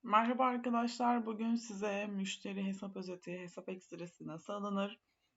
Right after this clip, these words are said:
Bunu göstermek istiyorum. Daha önce tedarikçiye göstermiştim. Müşteride belki ufak farklılıklar olabilir.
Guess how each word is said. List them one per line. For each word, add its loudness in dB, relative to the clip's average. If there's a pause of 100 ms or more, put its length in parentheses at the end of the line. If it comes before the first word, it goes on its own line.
(140)
Bunu -4
göstermek -2
istiyorum. -8
Daha 0
önce -4
tedarikçiye -6
göstermiştim. -6 (100)
Müşteride -6
belki -6
ufak -6
farklılıklar -10
olabilir. -6